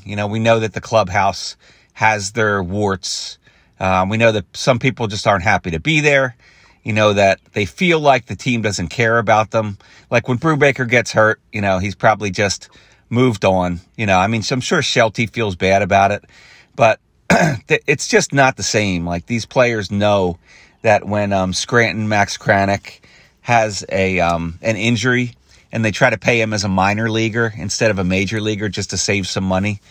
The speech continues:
the players know that this organization doesn't really care about them. They just care about their bottom line,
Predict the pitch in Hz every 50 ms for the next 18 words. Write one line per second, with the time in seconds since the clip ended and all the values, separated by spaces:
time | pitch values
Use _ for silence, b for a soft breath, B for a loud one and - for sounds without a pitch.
0 | B B B B B B B B 117 - - 165 165 165 160 147 127 - 127 120
1 | 120 120 117 117 107 107 101 98 - _ _ b b b b b b b b b
2 | - 117 139 135 - - 120 139 131 117 117 113 110 98 117 110 104 - - 110
3 | 101 110 104 95 113 - 104 110 107 95 95 - - 120 107 98 98 95 87 90
4 | 90 90 - - - 80 101 101 98 90 85 80 80 _ _ _ b b b b
5 | b b b b - 104 95 - - 160 151 - - 165 143 131 123 117 113 107
6 | - 110 90 80 - 98 98 101 110 110 104 101 95 92 92 90 92 95 90